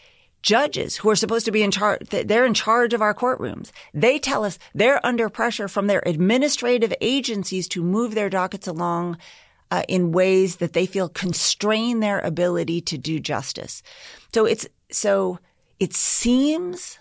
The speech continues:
often like the, like these players have an enormous amount of authority. And then when you ask them, shockingly, they often feel like they're under,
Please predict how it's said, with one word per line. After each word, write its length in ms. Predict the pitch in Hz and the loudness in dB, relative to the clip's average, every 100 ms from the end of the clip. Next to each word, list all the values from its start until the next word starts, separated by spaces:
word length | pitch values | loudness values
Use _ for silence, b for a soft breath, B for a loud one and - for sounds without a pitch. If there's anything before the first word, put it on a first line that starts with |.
| _ | _
often 540 | 220 262 277 285 277 277 | -8 -8 -2 -2 -2 -4
like 220 | 208 196 | -4 -4
the, 240 | - - - - | -6 -8 -8 -4
like 300 | 190 190 - | -4 -4 -8
these 220 | 196 - | -8 -8
players 600 | - 202 208 220 220 214 | -6 -2 0 0 0 -2
have 140 | 190 | 0
an 80 | 175 | 0
enormous 560 | 170 160 170 190 196 175 | 2 2 0 0 -2 -4
amount 260 | 175 170 | -4 -4
of 100 | 160 | -6
authority. 680 | 160 - 175 190 208 247 254 B B B - | -10 -4 0 0 -2 -4 -8 B B B -2
And 140 | 185 | 2
then 120 | 196 | 2
when 120 | 196 | 2
you 100 | 185 - | 0 0
ask 440 | 147 208 233 - | 0 -2 -4 -8
them, 160 | 175 165 | -8 -4
shockingly, 800 | - 190 196 196 180 175 160 - | -2 -2 -4 -4 -4 -2 -4 -2
they 340 | 143 226 277 | 2 4 4
often 460 | - 156 160 160 156 | 2 0 0 -4 -4
feel 160 | 156 | -2
like 160 | 151 135 | -2 0
they're 380 | 143 175 175 - | 2 4 4 0
under, 520 | 151 147 147 143 143 | -2 -2 -2 -4 -6